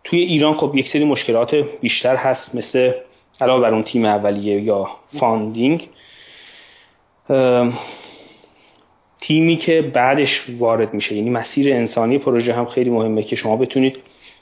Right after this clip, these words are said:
یک مسیر مقیاس پذیر از جهت انسانی هم بسازید، نه فقط پروداکت شما، اه، بلکه، اه، فرایند انسانی شما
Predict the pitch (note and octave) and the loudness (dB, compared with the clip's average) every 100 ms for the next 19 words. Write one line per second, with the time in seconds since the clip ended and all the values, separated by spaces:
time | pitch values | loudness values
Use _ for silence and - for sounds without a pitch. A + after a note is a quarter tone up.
0 | _ - B2 B2 - - A2 - C3 C3 | _ -2 0 0 -4 -4 -4 -2 0 2
1 | A#2+ G#2+ A2 G#2 - A#2 A2 C3+ A#2+ A#2 | 2 0 0 0 0 -2 2 2 2 0
2 | G#2+ C#3 B2 G#2+ G#2+ A2 B2 B2 A#2+ - | 0 -2 -2 -2 -4 -4 -2 0 0 -2
3 | F#2 - B2+ B2 A2 - - A2+ G#2+ G2+ | -6 -2 0 0 -2 -4 -4 -2 -2 -4
4 | - - A2 A2+ D3+ - - _ _ _ | -6 -4 -2 0 -2 -4 -16 _ _ _
5 | _ _ C3 A2 G#2 G#2 G2+ - - A2 | _ _ -2 0 -2 -2 -6 -8 -2 -2
6 | A2 C3+ C3 B2+ - _ _ _ _ - | 0 2 2 0 -8 _ _ _ _ -2
7 | A2 G2+ G2 G#2 - - - B2 C#3+ A#2+ | 0 0 -2 -10 -20 -20 -2 2 4 2
8 | A2 A#2 B2 A#2 - A#2 D#3+ - D3 C#3 | 2 0 -2 -2 -2 0 0 0 2 2
9 | C3+ | -2